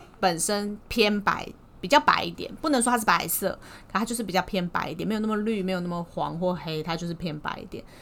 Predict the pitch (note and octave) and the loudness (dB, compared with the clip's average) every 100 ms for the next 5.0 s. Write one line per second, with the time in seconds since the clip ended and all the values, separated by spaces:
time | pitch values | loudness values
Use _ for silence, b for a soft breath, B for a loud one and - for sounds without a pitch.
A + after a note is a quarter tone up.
0 | B - G3+ G3+ F#3 F3 G#3+ G3+ F#3+ F3 | B -2 -2 2 4 4 4 2 2 0
1 | E3+ E3+ G3 F3 F#3+ - - E3+ D#3 D#3+ | -2 -2 -2 0 -2 -4 0 2 2 0
2 | F#3+ A#3+ G#3+ F#3+ A3 F#3+ F#3+ F3+ F#3+ D#3+ | 0 2 2 0 -2 -2 -2 0 -2 -2
3 | - E3+ E3 E3 E3+ D3+ D3+ D#3 - - | -4 -4 -4 -2 -2 -2 -6 -10 -8 -8
4 | - D3+ - - - D#3+ D#3+ D#3+ - F3+ | -8 -10 -8 -8 -6 -4 -4 -6 -6 -8